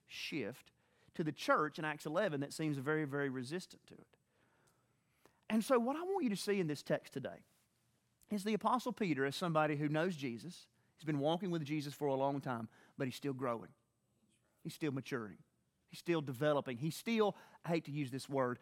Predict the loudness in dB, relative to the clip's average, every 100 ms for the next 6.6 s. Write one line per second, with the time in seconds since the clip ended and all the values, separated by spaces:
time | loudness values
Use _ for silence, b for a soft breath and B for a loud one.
0 | b -4 -2 0 -2 -2 0 0 -2 -6
1 | -18 _ _ _ _ _ _ _ _ _
2 | -4 0 2 2 0 0 0 -2 -8 _
3 | _ b b b b b b b b b
4 | b -6 0 2 2 2 4 4 4 2
5 | 2 0 0 2 0 0 -4 -6 -2 -4
6 | -2 -6 -6 -2 0